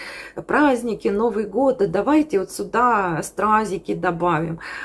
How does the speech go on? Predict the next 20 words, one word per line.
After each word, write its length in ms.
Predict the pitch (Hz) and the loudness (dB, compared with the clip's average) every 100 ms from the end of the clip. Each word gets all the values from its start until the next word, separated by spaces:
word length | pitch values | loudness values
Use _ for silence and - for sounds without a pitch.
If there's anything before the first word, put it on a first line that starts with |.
| - | 2
А 100 | 196 | 6
вот 140 | 202 | 6
здесь 280 | 208 285 285 | 6 0 2
вот 120 | 226 | 0
можно 360 | 208 233 214 175 | 4 4 4 -2
сделать, 500 | 170 208 240 190 175 | -2 4 4 4 2
ну, 100 | 214 | -4
вот 140 | 196 | -4
как 200 | - 165 - | -6 -8 -6
типа 240 | 202 202 | -4 -4
снежиночки 840 | 202 254 226 185 233 220 185 - 196 | -4 -2 0 2 0 0 -4 -2 2
нарисовать, 800 | 180 180 220 - 185 185 180 | 6 6 6 6 8 8 6
там 180 | 160 190 | 2 2
еще 280 | 202 202 220 | 0 4 2
что-то». 400 | - - - 175 - - - - - | 4 0 2 -4 -4 -16 -16 -4 8
Очень 440 | 269 - 160 165 | 10 10 6 -2
красиво 540 | 165 160 - 165 151 160 | 0 -2 0 -2 -2 -4
было 280 | 160 143 | -6 -6
сделано, 560 | 151 - 262 269 175 160 | -8 -2 4 6 6 4
прям, 340 | - 202 190 | 2 0 0